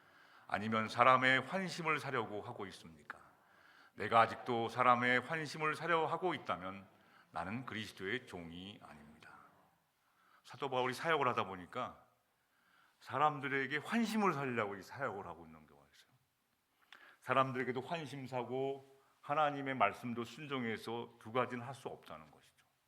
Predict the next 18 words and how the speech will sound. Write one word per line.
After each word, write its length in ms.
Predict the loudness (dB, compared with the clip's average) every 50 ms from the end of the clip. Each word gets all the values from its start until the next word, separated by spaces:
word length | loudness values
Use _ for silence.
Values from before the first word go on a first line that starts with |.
| _ _ _ _ _ _ _ _ _ _ _ _ _ _ _ _ _ -20 -16
그래서 240 | -8 -6 -6 -6 -4
사도 220 | -2 2 2 4
바울은 420 | 6 6 4 4 2 -2 -4 -6 -12 -16 _ _ _ _ _ _ _ _
한쪽 380 | -10 -10 -8 -4 -4 -4 -4 -2
길을 400 | -4 0 0 0 0 -2 -4 -10
택하게 640 | -16 -16 -10 -6 -4 -4 -4 -4 -4 -4 -4 -8 -10
된 220 | -14 -18 -18 -18
겁니다. 360 | -18 -20 -20 -20 -20 -20 -20 -20 _ _ _ _ _ _ _ _ _ _ _ _ _ _ _ _ _ _ _ _ _ _ _ _ _ _ _ _ _ _ _ _ _ _ _ _ _ _ _ _ _ _ _ _ _ _ _ -20 _ _ _ _ _ _ _ -20 -20 _ _ _ _ _
주님이 640 | -8 -4 -2 0 0 2 4 4 4 4 2 0 -4 -4
십자가를 520 | -8 -8 -4 2 2 4 6 8 6 6
지시며 420 | 6 2 -6 -2 2 4 4 4 4
골고다 340 | 0 0 0 2 4 4 4
언덕으로 340 | 4 4 2 -2 -2 -2 -4
가실 260 | -6 -8 -8 -8 -12 -10 -4
때 240 | -2 -2 -2 -2 -6 -12 -20 _ _ _
구레네 580 | _ -6 -2 0 0 2 2 2 0 0 -2 -4
사람 340 | -2 -2 0 0 0 -2 -2
시몬은 600 | -6 -8 -8 -4 -4 -2 -2 -2 -2 -4 -6 -8